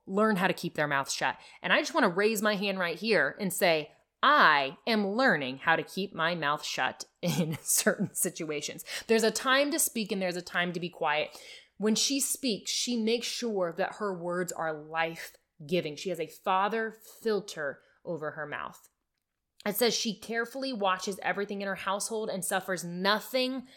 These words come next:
from laziness.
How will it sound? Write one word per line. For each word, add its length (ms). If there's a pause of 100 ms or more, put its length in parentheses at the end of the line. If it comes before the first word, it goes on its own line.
(160)
from 680 (280)
laziness. 1300